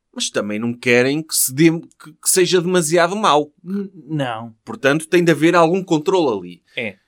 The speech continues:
Speaker 1: E eu acho que o doutor Cabeça de Geleia vai ter de... de, va-, ele escolheu os melhores.
Speaker 2: Sim, ele viu.
Speaker 1: Tem o doutor Pedro Frazão, por exemplo. O doutor Pedro Frazão, que
Speaker 2: O doutor Túlio Creme de Ranço também.
Speaker 1: Sim.
Speaker 2: O, o doutor Pacheco Am-, Amorim
Speaker 1: O
Speaker 2: também
Speaker 1: dou-,
Speaker 2: está lá.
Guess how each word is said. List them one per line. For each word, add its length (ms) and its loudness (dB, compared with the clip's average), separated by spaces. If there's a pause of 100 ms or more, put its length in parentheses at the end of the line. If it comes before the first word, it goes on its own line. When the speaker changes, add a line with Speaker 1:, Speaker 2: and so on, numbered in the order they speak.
Speaker 1:
E 60 2
eu 100 6
acho 160 0
que 60 -6
o 20 6
doutor 240 0
Cabeça 380 -4
de 120 -12
Geleia 380 -4
vai 220 2
ter 340 -2
de... 80 -18
de, 640 -12
va-, 260 -16 (480)
ele 220 -4
escolheu 380 0
os 120 -4
melhores. 520 -6 (500)
Speaker 2:
Sim, 360 0
ele 220 2
viu. 460 -4
Speaker 1:
Tem 160 4
o 80 4
doutor 300 2
Pedro 260 2
Frazão, 560 0
por 160 -8
exemplo. 560 -6
O 80 -20
doutor 280 -2
Pedro 260 0
Frazão, 500 -2
que 160 -16 (320)
Speaker 2:
O 120 -2
doutor 300 0
Túlio 300 0
Creme 280 -6
de 80 -4
Ranço 380 -6
também. 400 -4
Speaker 1:
Sim. 60 -12
Speaker 2:
O, 60 -6
o 360 -4
doutor 300 -4
Pacheco 460 -8
Am-, 340 -10
Amorim 340 -4
Speaker 1:
O 40 -8
Speaker 2:
também 120 -4
Speaker 1:
dou-, 60 -4
Speaker 2:
está 200 -6
lá. 260 -4